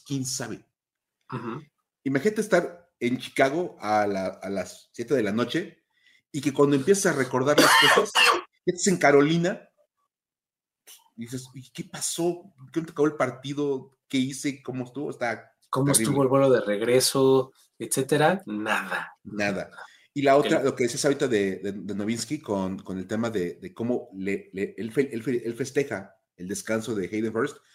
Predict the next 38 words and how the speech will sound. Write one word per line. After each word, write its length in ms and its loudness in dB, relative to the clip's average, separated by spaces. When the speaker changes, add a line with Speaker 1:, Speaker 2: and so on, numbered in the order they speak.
Speaker 1:
ha 60 -10
estado 200 0
muy 120 0
vocal 240 2
últimamente 500 0
con 120 -4
el 60 -4
tema 180 -2
de 80 -2
Derek 320 0
Carr. 280 -4
Speaker 2:
Ok. 140 -8
Speaker 1:
Él 140 2
lleva 160 2
dos 160 0
conmociones 440 -2
en 120 -4
tres 180 -4
partidos 720 -4
Speaker 2:
Ujú. 380 -8
Speaker 1:
y 100 -10
dice, 240 -2
"Oye, 240 0
y 100 -6
sigue 200 -4
jugando", 400 -2
dice, 420 -6
"me 140 -4
parece 460 2
una 340 0
irresponsabilidad 1120 -4
de 60 -12
parte 300 -4
del 100 -2
jugador 520 -2
y 100 -2
del 180 0
equipo 540 -8